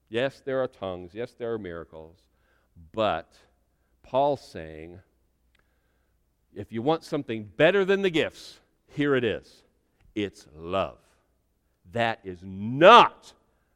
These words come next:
I promise you, it is not at all what Paul is saying. It's certainly, it's not what God is saying through Paul. He's saying this, uh, and, and, and seriously, some people take that to, to an extreme where they,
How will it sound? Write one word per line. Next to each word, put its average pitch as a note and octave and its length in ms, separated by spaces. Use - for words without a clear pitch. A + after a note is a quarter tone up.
I D#3 180
promise G3+ 840
you, D#3 200
it D3+ 100
is D3+ 160
not D#3+ 320
at F3 320
all F#3 480
what D#3 240
Paul C#3+ 460
is D#3+ 160
saying. D#3+ 560
It's B2 180
certainly, C#3+ 220
it's C#3+ 140
not D3 140
what C#3+ 160
God C#3 200
is C3 100
saying C#3 280
through D3 220
Paul. C#3+ 460
He's D#3 180
saying G#3+ 320
this, E3+ 340
uh, A#2+ 340
and, D3 180
and, C#3+ 220
and C3 120
seriously, D#3+ 480
some F3 200
people G#3 260
take E3+ 340
that A2 260
to, B2 100
to B2+ 160
an A2 100
extreme D3+ 500
where A2 140
they, A2+ 280